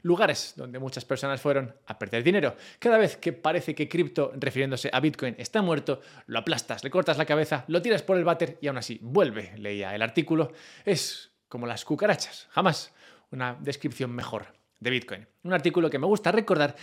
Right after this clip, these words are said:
cuando me planteo cómo sería el fin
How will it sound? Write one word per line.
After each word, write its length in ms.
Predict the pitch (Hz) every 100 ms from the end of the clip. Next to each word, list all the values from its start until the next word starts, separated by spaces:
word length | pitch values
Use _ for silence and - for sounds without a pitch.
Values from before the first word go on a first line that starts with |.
| -
cuando 240 | - 214 202
me 140 | 175
planteo 500 | 165 147 147 170 - - -
cómo 260 | 214 233
sería 320 | - 127 143
el 100 | 131
fin 420 | 127 139 107 110